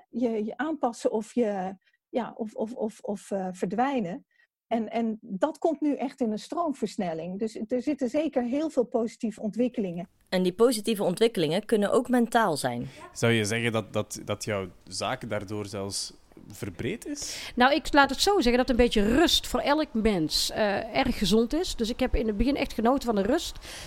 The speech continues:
Speaker 4: Ehm, waarop ik alleen nog meer overtuigd ben dat het allemaal anders zou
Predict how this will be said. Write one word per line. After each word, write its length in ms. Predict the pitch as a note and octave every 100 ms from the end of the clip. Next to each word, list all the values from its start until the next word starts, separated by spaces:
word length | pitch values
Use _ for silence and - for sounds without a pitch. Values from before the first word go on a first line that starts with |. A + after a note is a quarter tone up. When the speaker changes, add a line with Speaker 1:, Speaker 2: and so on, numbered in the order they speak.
| -
Speaker 4:
Ehm, 640 | - A#3+ B3 B3 B3 C4 A#3 - - - - - - - - - -
waarop 360 | A3 B3 C4+
ik 100 | C4
alleen 200 | B3+ C4
nog 120 | C4 A3+
meer 260 | D4 D4+
overtuigd 520 | C#4 B3 A#3+ C#4 C4+
ben 120 | A#3+ A#3
dat 100 | A#3
het 120 | A3
allemaal 280 | A#3 A3+ A3
anders 340 | A3+ G#3+ F#3+
zou 240 | A3+ G3+